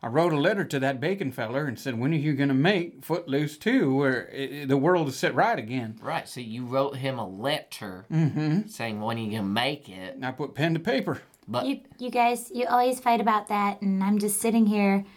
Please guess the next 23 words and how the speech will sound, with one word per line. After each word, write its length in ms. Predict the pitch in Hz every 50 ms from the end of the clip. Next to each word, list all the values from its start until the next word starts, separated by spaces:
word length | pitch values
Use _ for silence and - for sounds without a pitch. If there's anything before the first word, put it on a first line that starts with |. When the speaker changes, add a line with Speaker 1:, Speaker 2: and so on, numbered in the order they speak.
| - - - _ _
Speaker 3:
with 240 | - 214 208 202 -
my 180 | 196 190 190 190 -
unwatched 640 | 220 220 226 226 226 226 226 214 214 214 208 - - -
copy 360 | 220 208 208 208 214 208 196
of 80 | 190
Iron 300 | 202 196 202 208 208 202
Eagle. 400 | 214 214 202 190 185 180 180 175 -
Can 140 | - 214 214
we 80 | 226 220
just 260 | 233 240 240 240 -
watch 240 | 202 196 196 196 -
Iron 260 | 180 175 175 175 180
Eagle? 360 | 180 180 180 196 196 202 202 - _ _ _ _ _ _ _ _ _ _ _ - - _ _ _ _ -
Speaker 1:
We 220 | 131 120 - 160 202
will 160 | 233 254 254
watch 480 | 208 143 131 127 127 123 113 107 101
Speaker 2:
Mm-hmm. 100 | 101 98 123
Speaker 1:
Iron 320 | 127 143 139 143 135 131
Eagle 300 | - 127 127 110 110 110
when 200 | 101 113 110 107
we're 120 | 127 170 175
damn 520 | 127 117 151 151 131 131 131 117 104 92
ready 340 | - 135 135 110 107 98